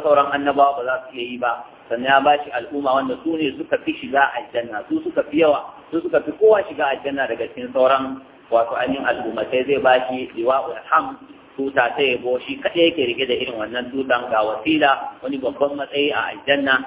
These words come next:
wanda Allah ta'ala zai ba shi. Saboda haka duniya da lahira Allah ya ɗaukaka manzon Allah sallallahu alaihi wa sallam. Mujahid ya ce yana daga cikin ma'anan ɗaukaka manzon Allah ta sama da Allah ta'ala ya yi, wato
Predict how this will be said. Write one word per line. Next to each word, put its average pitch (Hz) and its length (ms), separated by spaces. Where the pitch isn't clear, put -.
wanda 135 240
Allah 131 240
ta'ala 113 400
zai 110 160
ba 104 160
shi. - 80
Saboda 123 320
haka 123 160
duniya 185 400
da 120 80
lahira 131 400
Allah 127 320
ya - 80
ɗaukaka 127 440
manzon 120 360
Allah 127 360
sallallahu 110 500
alaihi 107 300
wa 98 100
sallam. - 240
Mujahid 160 500
ya 151 140
ce 151 100
yana 160 320
daga 135 220
cikin 156 180
ma'anan 135 540
ɗaukaka 170 500
manzon 120 320
Allah 139 220
ta 123 80
sama 131 180
da - 160
Allah 135 300
ta'ala 131 400
ya 160 80
yi, 208 240
wato 113 360